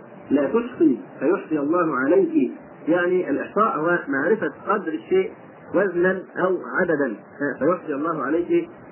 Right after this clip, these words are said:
يعني لا تحصي ما تعطي. الإنسان إذا تصدق لا يجلس ويقعد يعد: "أعطى فلان كذا وكذا"،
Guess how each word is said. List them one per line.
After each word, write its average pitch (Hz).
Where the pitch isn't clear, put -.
يعني 156
لا 147
تحصي 190
ما 160
تعطي. 160
الإنسان 180
إذا 156
تصدق 190
لا 180
يجلس 180
ويقعد 180
يعد: 165
"أعطى 175
فلان 170
كذا 175
وكذا"، 170